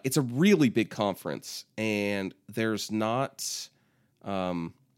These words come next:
any more hotel space in our hotel." And I was like, "Oh, well,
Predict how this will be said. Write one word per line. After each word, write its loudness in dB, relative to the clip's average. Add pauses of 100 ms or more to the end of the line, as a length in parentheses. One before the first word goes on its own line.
(300)
any 0
more -2
hotel -4
space -6
in -6
our -2
hotel." -6 (400)
And -2
I 0
was -4
like, -8
"Oh, 6 (480)
well, 6